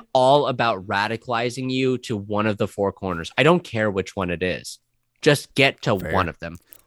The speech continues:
Speaker 1: Get
Speaker 2: Quit being
Speaker 1: out
Speaker 2: a
Speaker 1: of the
Speaker 2: s-
Speaker 1: centrist gay shit circle. I'm going to get, make you a Maoist. I'm gonna make you an ancom. I'm gonna make you an ancap, or I'm gonna m-, make you a fascist or a monarchist. I don't care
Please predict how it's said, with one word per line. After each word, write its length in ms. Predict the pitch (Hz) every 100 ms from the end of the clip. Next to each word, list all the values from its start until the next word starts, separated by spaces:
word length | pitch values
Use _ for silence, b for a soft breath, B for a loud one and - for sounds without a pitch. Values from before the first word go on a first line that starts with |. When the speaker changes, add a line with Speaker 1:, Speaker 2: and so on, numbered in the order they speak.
| 135
Speaker 1:
Get 140 | 156
Speaker 2:
Quit 80 | 165
being 80 | -
Speaker 1:
out 60 | 196
Speaker 2:
a 20 |
Speaker 1:
of 60 | 160
the 60 |
Speaker 2:
s- 140 | 139 -
Speaker 1:
centrist 560 | 131 135 160 131 - 127
gay 220 | 113 113
shit 280 | - 117 -
circle. 580 | - 95 92 120 135 _ _ -
I'm 140 | 135
going 220 | 139 143
to 100 | 139
get, 240 | 117 131 -
make 320 | 113 135 127 113
you 80 |
a 80 | 95
Maoist. 720 | 87 95 98 147 247 - - _ _ -
I'm 60 | 143
gonna 100 | 127
make 260 | 117 -
you 300 | 110 101 92 _ - -
an 160 | 113 - 123
ancom. 560 | 123 156 180 185 196 -
I'm 80 |
gonna 140 | 123 123
make 220 | 120 117
you 80 | 110
an 80 | 107 127
ancap, 600 | 131 135 143 139 131 - _ _
or 140 | - 139
I'm 120 | 139
gonna 260 | 139 127 -
m-, 20 | _ _ _
make 320 | 143 147 143
you 80 | 123
a 40 | 107
fascist 600 | - 110 90 - 87 -
or 160 | 117
a 60 | 117
monarchist. 640 | 113 120 113 92 82 90 131
I 60 |
don't 220 | 147 131
care 460 | - - 120 87